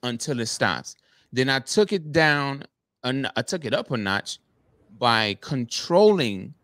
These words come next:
my time that DoorDash knows. So when I say my time that DoorDash knows, I wanna make sure I'm very clear on what I'm saying. We have to schedule ourselves on DoorDash.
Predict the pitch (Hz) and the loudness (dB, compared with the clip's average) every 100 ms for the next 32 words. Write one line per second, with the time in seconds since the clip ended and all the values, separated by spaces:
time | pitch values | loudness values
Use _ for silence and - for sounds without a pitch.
0 | _ _ _ _ 117 123 120 110 - - | _ _ _ _ 0 2 2 0 -8 -6
1 | 208 185 143 120 117 101 113 135 135 120 | -2 0 0 2 0 0 0 2 2 2
2 | 107 107 123 123 - - - _ _ _ | -2 -2 0 0 -2 -12 -20 _ _ _
3 | - 165 139 123 - _ _ _ _ _ | 0 4 4 4 -4 _ _ _ _ _
4 | - 123 151 165 175 151 143 131 156 143 | -8 -2 -2 0 0 0 0 -2 -2 0
5 | 135 120 123 127 120 120 117 120 117 113 | 0 -2 0 0 0 -2 -2 -2 -2 -2
6 | 110 - _ _ _ _ 113 127 151 160 | -6 -14 _ _ _ _ -2 0 0 -2
7 | 131 135 123 - - 127 113 - 107 95 | -2 -2 -2 -6 -4 -2 -2 -2 -6 -6
8 | 90 110 123 131 127 - - 120 107 98 | -6 0 2 2 -2 -6 -4 -2 -2 -2
9 | 95 98 92 90 107 90 80 - _ _ | -4 -4 -6 -8 -8 -8 -10 -18 _ _
10 | _ _ _ _ - 135 196 190 160 - | _ _ _ _ -2 0 2 2 0 -2
11 | 143 - - 139 131 131 135 123 113 - | -6 -6 -4 0 0 0 0 2 0 0
12 | 117 107 101 95 - 107 101 95 90 101 | 2 2 2 -2 -8 -8 -6 -4 0 2
13 | 92 71 60 - - | 2 -2 -8 -12 -14